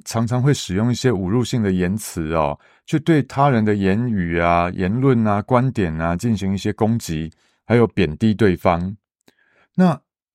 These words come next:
这些都是我们常见的一些酸民在网络上的一些行为模式。那我们很多人就会好奇啊，为什么会有这么多的酸民？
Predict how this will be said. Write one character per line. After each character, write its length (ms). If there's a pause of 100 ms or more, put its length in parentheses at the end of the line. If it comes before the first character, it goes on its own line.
(160)
这 160
些 220
都 240
是 160
我 100
们 180
常 260
见 220
的 160
一 60
些 320 (100)
酸 220
民 200
在 120
网 200
络 120
上 200
的 120
一 80
些 180
行 280
为 120
模 240
式。 360 (460)
那 140
我 140
们 200
很 160
多 180
人 100
就 120
会 80
好 240
奇 380
啊， 160
为 300
什 260
么 340 (500)
会 120
有 60
这 120
么 120
多 140
的 80
酸 220
民？ 380